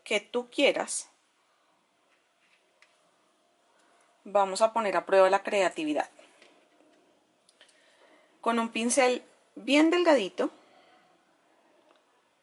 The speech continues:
de esos que te sirven también para decorar uñas, pero que solamente lo vas a usar <laughs> para com-, para cosas comestibles,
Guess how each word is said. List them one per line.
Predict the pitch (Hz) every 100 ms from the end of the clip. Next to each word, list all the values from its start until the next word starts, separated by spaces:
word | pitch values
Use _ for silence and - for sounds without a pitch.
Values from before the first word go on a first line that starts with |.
| _ _ _ _ _ _ -
de | 170 170
esos | 170 180 -
que | - 208 208
te | - 180
sirven | - 165 165 170
también | 190 202 170
para | 165 165
decorar | 180 180 185 156 160
uñas, | 247 208 208 233
pero | - 202 208 220
que | 208
solamente | 180 160 170 175
lo | 196
vas | 202 190
a | 190
usar | 190 175 202 - - -
<laughs> | - _ _
para | 214 202 -
com-, | 202 185 180
para | 202 196
cosas | 190 170 165
comestibles, | 202 262 - 208 180 -